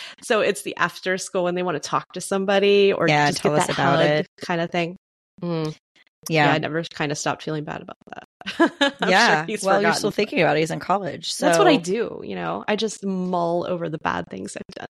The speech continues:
Speaker 1: It's
Speaker 2: Uh,
Speaker 1: great.
Speaker 2: and you are, yeah, and I'm sure you've done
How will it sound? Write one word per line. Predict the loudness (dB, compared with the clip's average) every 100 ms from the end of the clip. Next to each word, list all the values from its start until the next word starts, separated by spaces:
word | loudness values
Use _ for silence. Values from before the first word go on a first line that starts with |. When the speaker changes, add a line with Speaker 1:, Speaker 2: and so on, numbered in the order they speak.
| _ _ _ _ -2
Speaker 1:
It's | 2
Speaker 2:
Uh, | 2
Speaker 1:
great. | 0 -4 -10 -14 -20 -20 -14
Speaker 2:
and | -12 -12
you | -8 -2 0 4
are, | 2 4
yeah, | 4 4 4 2 -2
and | -4 -6
I'm | -8
sure | -8 -8
you've | -6
done | -6 -8